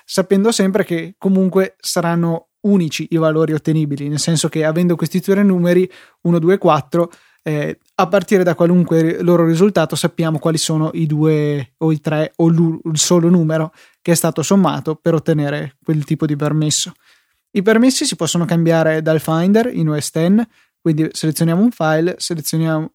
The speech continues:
premiamo la combinazione di tasti Command D e sotto permessi possiamo gestirli in maniera grafica, oppure possiamo farlo da terminale. Il comando in questione è chmod, C H M O D.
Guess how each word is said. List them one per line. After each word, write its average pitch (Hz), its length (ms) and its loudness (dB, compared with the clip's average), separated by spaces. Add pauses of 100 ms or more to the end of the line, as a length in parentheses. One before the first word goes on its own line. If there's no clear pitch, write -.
premiamo 165 460 2
la 151 260 -2
combinazione 160 520 -2
di 160 60 -2
tasti 156 300 -2
Command 185 360 2
D 170 300 0
e 180 140 0
sotto 165 580 0
permessi 185 600 0 (300)
possiamo 160 540 0
gestirli 151 680 -2 (240)
in 170 120 0
maniera 170 280 4
grafica, 156 540 -2 (240)
oppure 254 340 0
possiamo 175 320 -2
farlo 180 260 0
da 180 120 2
terminale. 165 680 -2
Il 180 120 0
comando 226 280 4
in 233 60 2
questione 240 460 2
è - 80 -12
chmod, 160 1500 -2 (320)
C - 240 -2
H 170 500 0
M 170 220 2
O 165 160 0
D. 143 200 -6